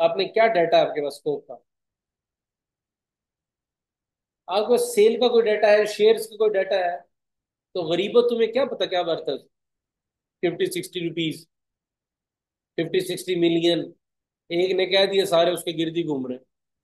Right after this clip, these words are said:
अब बस क्या data है उसकी worth, क्या data है, कैसा, कहाँ से निकाला आपने? देखना जरा Google में लिख के, किसी के पास भी देखना जरा estimated worth,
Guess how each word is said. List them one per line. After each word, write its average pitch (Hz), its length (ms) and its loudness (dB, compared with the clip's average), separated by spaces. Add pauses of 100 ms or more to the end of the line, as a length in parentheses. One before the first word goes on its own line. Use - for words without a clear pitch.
(1500)
अब 240 180 2
बस 285 160 0
क्या 330 160 2
data 240 260 4
है 190 60 4
उसकी 180 200 -4
worth, 160 200 2 (160)
क्या 247 120 2
data 214 220 2
है, 170 120 0
कैसा, 214 340 -2
कहाँ 220 240 2
से 214 60 2
निकाला 160 320 -2
आपने? - 260 -10 (1300)
देखना 214 300 4
जरा 240 180 6
Google 233 320 4
में 226 80 6
लिख 220 180 0
के, 208 120 -8 (2000)
किसी 214 260 -2
के 247 120 4
पास 226 260 6
भी 214 100 -6
देखना 220 260 2
जरा 226 160 2
estimated 214 600 -2
worth, 214 400 -4